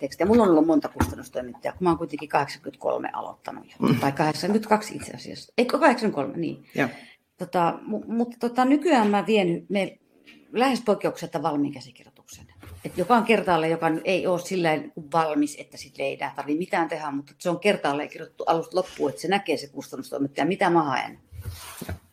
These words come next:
Speaker 1: Et se on jollain lailla kasassa. Sit sitä on helppo ruveta siitä sitten korjailemaan, että, ää, nykyään en niinku niin paljon. Jossain vaiheessa mä ajattelin, että apua, jos mun kust-, vaikka silloinen vakikustannustoimittaja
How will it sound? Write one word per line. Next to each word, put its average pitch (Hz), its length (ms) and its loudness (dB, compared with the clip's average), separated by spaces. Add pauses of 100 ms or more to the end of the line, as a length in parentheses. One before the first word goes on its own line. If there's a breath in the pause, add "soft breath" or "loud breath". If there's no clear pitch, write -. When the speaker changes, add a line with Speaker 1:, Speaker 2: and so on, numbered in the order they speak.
(120)
Speaker 1:
Et 156 100 0
se 180 100 0
on 170 60 4
jollain 180 260 4
lailla 151 160 2
kasassa. 160 460 0 (320 loud breath)
Sit 233 180 2
sitä 165 240 4
on 147 60 4
helppo 147 300 2
ruveta 131 200 -2
siitä 139 300 -6
sitten - 360 -12
korjailemaan, - 800 -8
että, - 240 -14 (920 soft breath)
ää, 147 320 2 (380)
nykyään 214 480 4
en 160 160 2
niinku 139 220 2
niin 143 220 2
paljon. 131 340 -4
Jossain 190 300 0
vaiheessa 160 180 0
mä 165 100 4
ajattelin, 165 280 0
että 147 140 -2
apua, 175 560 0 (220)
jos 147 200 -6
mun 156 180 0
kust-, 147 320 -10
vaikka 156 200 -6
silloinen 143 460 2
vakikustannustoimittaja 127 1300 -6